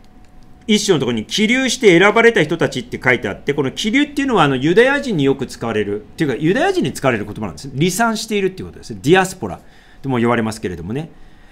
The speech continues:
で、ユダヤ人たちの人たちもいるんですが、しかし、もちろんイエス様を信じた異邦人の人たちも、まあ、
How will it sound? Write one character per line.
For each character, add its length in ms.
で、 100
ユ 140
ダ 100
ヤ 160
人 180
た 140
ち 80
の 80
人 80
た 80
ち 80
も 160
い 60
る 120
ん 80
で 80
す 140
が、 80
し 180
か 140
し、 500
も 120
ち 120
ろ 120
ん 80
イ 80
エ 80
ス 140
様 440
を 100
信 380
じ 100
た 80
異 200
邦 260
人 140
の 60
人 100
た 120
ち 120
も、 400
ま 120
あ、 40